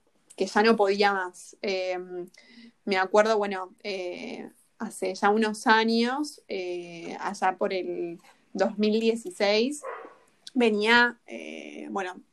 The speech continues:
trabajando, digamos, en, en, digamos, una gran empresa y, y, bueno, tenía, tenía, digamos, horarios normales como, como todo el mundo, pero con la complejidad de, de que trabajaba en Campana,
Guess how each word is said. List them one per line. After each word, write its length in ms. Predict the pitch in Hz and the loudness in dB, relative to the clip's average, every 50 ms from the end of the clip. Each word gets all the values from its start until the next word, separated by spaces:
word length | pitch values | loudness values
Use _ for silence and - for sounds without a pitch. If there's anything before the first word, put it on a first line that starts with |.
| _ _ _ _ - - _ _ _ | _ _ _ _ -20 -20 _ _ _
trabajando, 1400 | 214 202 190 185 190 202 - - 202 220 220 220 226 226 233 233 233 226 220 202 190 185 185 180 180 175 170 160 - | -2 0 0 0 -2 -4 -4 -6 -4 -4 -4 -6 -4 -4 -2 -2 -2 -2 -2 -4 -6 -6 -6 -8 -10 -10 -12 -16 -20
digamos, 560 | - 233 202 185 180 190 190 190 190 190 - | -18 -16 -12 -12 -10 -10 -8 -10 -10 -10 -12
en, 300 | - - - - 226 - _ - - - - - - - _ _ _ _ - - | -12 -12 -12 -12 -14 -16 _ -20 -20 -20 -20 -20 -20 -20 _ _ _ _ -12 -8
en, 400 | - - - - - - - 151 | -6 -6 -4 -4 -6 -6 -6 -6
digamos, 280 | - - - 196 - | -6 -6 -6 -6 -6
una 220 | 185 190 196 196 180 | -2 -2 -2 -2 -4
gran 500 | 175 175 156 - 208 185 196 202 202 208 | -6 -8 -8 -8 -6 -2 2 2 4 4
empresa 1080 | 202 202 202 196 214 208 220 220 220 226 226 - - 240 240 233 226 233 226 226 226 214 | 2 0 0 0 0 2 2 2 0 0 -2 -2 -2 0 0 2 0 0 -2 -2 -4 -6
y, 440 | 208 190 185 180 180 180 175 - - | -8 -8 -12 -16 -18 -16 -16 -16 -12
y, 120 | - 180 | -10 -10
bueno, 260 | 180 190 180 175 175 | -10 -10 -10 -12 -10
tenía, 760 | 175 180 180 185 196 196 208 214 214 214 208 202 196 185 180 - _ - | -10 -10 -8 -6 -4 -2 0 2 2 2 2 0 -2 -4 -8 -12 _ -12
tenía, 480 | - 185 185 190 196 202 208 202 185 - _ _ _ _ | -10 -10 -8 -6 -6 -4 -4 -6 -8 -10 _ _ _ _
digamos, 460 | - - 190 180 190 208 190 202 - 190 | -16 -12 -10 -10 -8 -10 -10 -10 -6 -4
horarios 480 | 190 190 202 202 220 233 240 247 220 | 0 2 2 2 4 2 2 2 0
normales 440 | 208 196 185 196 208 233 269 285 285 | -2 -6 -6 -4 -4 -4 -6 -6 -8
como, 320 | - 208 190 180 175 175 | -10 -12 -10 -10 -12 -12
como 240 | - - 180 180 180 | -12 -12 -10 -10 -8
todo 120 | 185 214 226 | -6 -6 -6
el 120 | 220 220 | -4 -4
mundo, 400 | 226 233 247 254 269 285 294 277 | -4 -4 -4 -4 -2 -4 -4 -4
pero 220 | - 185 180 180 180 | -2 -4 -4 -4 -6
con 160 | 196 190 170 | -8 -10 -10
la 100 | 175 180 | -10 -10
complejidad 680 | 208 185 180 - 214 208 - - - 190 196 202 208 220 | -10 -12 -14 -14 -16 -18 -14 -6 -2 2 4 4 4 4
de, 320 | 226 220 214 202 185 - - | 2 0 0 -2 -4 -6 -8
de 160 | - 214 208 | -10 -12 -10
que 120 | - 180 | -10 -10
trabajaba 800 | 180 - 175 170 165 175 - - 185 190 196 202 202 202 190 185 - _ - - - _ _ _ _ | -8 -6 -6 -6 -6 -8 -8 -4 -2 0 0 0 0 -2 -4 -8 -12 _ -20 -20 -20 _ _ _ _
en 140 | 208 208 202 | -10 -10 -8
Campana, 800 | - - 180 175 - 196 202 208 208 214 220 233 254 294 359 | -8 -8 -8 -4 0 0 0 2 0 0 0 0 -2 -2 -4